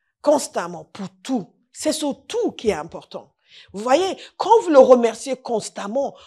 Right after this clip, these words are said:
vous lui montrez que vous avez de l'honneur dans votre cœur. Vous lui montrez qu'il a de la valeur à vos yeux. Vous lui montrez que vous, vous, vous êtes conscient de ses grandes œuvres, de sa grande bienveillance,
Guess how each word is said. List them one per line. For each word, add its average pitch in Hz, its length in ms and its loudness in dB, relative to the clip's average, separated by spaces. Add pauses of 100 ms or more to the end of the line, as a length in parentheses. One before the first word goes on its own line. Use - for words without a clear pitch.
vous 190 200 -4
lui 285 180 2
montrez 294 440 2
que 302 120 -10
vous 240 180 -6
avez 226 160 -4
de 214 100 -2
l'honneur 196 600 -4
dans 190 140 -10
votre 165 300 -16
cœur. 185 200 -16 (280)
Vous 214 160 -6
lui 320 140 -2
montrez 311 440 -2
qu'il 247 160 0
a 233 100 6
de 185 120 -8
la 185 140 -12
valeur 226 600 -2
à 190 60 -14
vos 170 140 -18
yeux. 208 260 -6 (280)
Vous 254 120 -2
lui 349 160 4
montrez 339 440 -4
que - 120 -6
vous, 262 180 -4 (220)
vous, 285 240 -4 (200)
vous 254 140 -6
êtes 320 160 -8 (100)
conscient 370 760 2 (180)
de 247 120 2
ses 247 260 -4
grandes 226 640 -6
œuvres, 254 480 2 (220)
de 262 100 0
sa 269 220 -4
grande 277 420 -4
bienveillance, 302 1040 -4